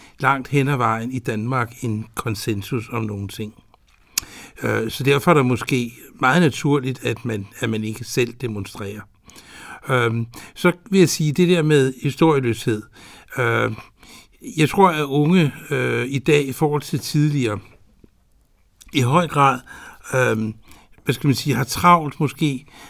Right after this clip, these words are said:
øh, med at forme deres egen identitet. Tidligere var der mere, der var givet, øh, og, øh, og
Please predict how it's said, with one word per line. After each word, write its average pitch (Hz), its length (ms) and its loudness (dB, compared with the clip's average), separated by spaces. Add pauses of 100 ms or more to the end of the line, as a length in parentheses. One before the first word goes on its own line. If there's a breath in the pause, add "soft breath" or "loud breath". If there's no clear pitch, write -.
(140 loud breath)
øh, 123 400 0 (180)
med 147 200 -2 (560)
at - 100 0
forme 143 360 2
deres 120 320 -2
egen 127 380 -2
identitet. 117 840 -6 (380 loud breath)
Tidligere 175 540 2
var 135 120 0
der 135 120 -2
mere, 131 320 2
der 156 180 -4
var 123 140 -2
givet, 123 520 -2 (520 loud breath)
øh, 123 520 -2
og, 120 400 0
øh, 113 180 0 (280 loud breath)
og 127 120 0